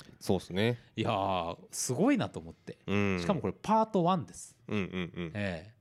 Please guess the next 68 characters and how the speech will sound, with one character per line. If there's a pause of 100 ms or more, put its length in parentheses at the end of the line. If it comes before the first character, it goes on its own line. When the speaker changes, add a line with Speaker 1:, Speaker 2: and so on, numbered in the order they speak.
(120)
Speaker 1:
あ、
パ
ー
ト
ワ
ン
っ
す
か、
こ
れ。
Speaker 2:
は
い。 (380)
Speaker 1:
あ
ら
ま。
Speaker 2:
ブ
ラ
フ
マ
ー
ス
ト
ラ
パ
ー
ト
ワ
ン、
シ
バ
っ
て
い
う
の
が
現
代
で
す。 (120)
Speaker 1:
そ
の
ね、
こ
の
さ、 (120)
<clears throat>
あ
の
ー、 (440)
な
ん
だ
ろ
う、 (100)
こ
う
続
編、
シ
リ
ー
ズ
も
の
の
さ